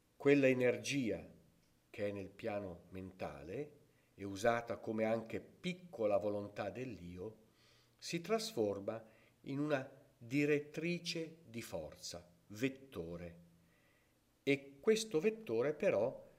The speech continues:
vedremo poi, eh, queste forze, questi vortici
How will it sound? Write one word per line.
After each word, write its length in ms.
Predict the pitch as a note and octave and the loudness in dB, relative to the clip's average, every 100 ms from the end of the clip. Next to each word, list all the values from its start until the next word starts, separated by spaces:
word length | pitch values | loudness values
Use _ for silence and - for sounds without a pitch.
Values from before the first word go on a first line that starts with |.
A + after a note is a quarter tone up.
| _ - | _ -6
vedremo 540 | G2+ F#2 F2+ F#2 C#3 | -4 -2 -2 -4 -6
poi, 400 | - D2 E2+ F2+ - _ _ _ _ _ _ - | -8 -12 -12 -12 -16 _ _ _ _ _ _ -2
eh, 460 | G2 F2+ F2 - - | 0 0 -2 -10 -10
queste 400 | B2+ - - E3 | -8 -6 -2 0
forze, 640 | - F#2 F2+ - - C3 | 4 4 2 -4 -8 -6
questi 360 | G#2 - - | -6 -6 -6
vortici 760 | C#3+ A2 F2+ F#2+ - G2+ - B2+ | 2 2 2 -2 -10 -10 -10 -12